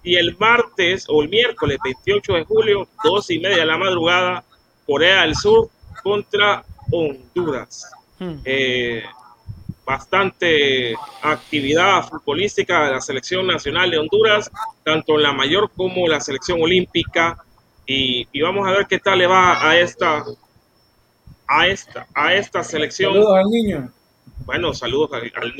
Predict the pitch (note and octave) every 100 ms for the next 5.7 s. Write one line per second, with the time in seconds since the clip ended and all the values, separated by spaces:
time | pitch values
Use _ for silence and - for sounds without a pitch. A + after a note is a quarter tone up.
0 | B2+ B2 B2 A#2+ A#2+ A#2+ E3+ F#3 E3+ D3
1 | - - - - C3+ F3 E3+ F3 D#3+ C#3+
2 | B2 G2+ - - _ _ _ _ - -
3 | - G#3 - - B3 - - F#3+ - -
4 | F3 E3+ F#3 G3 G3 G3+ G3+ G3 G3 G3
5 | G3+ G#3 G3+ E3+ D3 C#3+